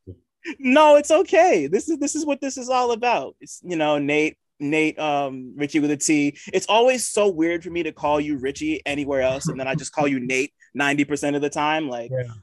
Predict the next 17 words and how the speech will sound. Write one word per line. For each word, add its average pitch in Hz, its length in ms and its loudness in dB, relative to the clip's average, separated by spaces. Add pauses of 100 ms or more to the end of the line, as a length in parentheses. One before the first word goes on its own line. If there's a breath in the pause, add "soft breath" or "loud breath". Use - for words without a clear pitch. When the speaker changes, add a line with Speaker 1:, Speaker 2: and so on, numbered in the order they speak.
Speaker 2:
I, 143 240 -2
I 151 100 2
never 147 260 2
get 131 140 -2
over 123 200 2
that. 117 260 -12
It's - 320 -14
the 127 100 -4
worst. 117 340 -4 (260 soft breath)
And 127 220 -2
of 120 100 -10
course, 131 200 0
Parker, 120 480 -6 (300)
Parker 123 240 -2
Corey, 123 480 0 (140)
you 123 80 -12
know, 117 280 -10